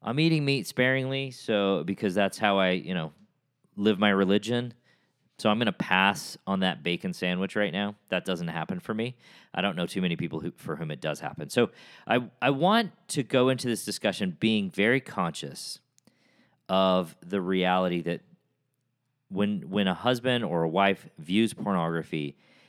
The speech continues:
it is often a very, very painful experience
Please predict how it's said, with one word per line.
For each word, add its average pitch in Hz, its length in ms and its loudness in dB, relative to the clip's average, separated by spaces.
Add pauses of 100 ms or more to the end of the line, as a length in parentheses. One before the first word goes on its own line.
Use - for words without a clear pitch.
(100)
it 104 140 -4
is 107 140 -2
often 92 420 0
a 80 80 -2
very, 87 640 0 (480)
very 87 800 0 (280)
painful 90 460 -4
experience 78 800 -6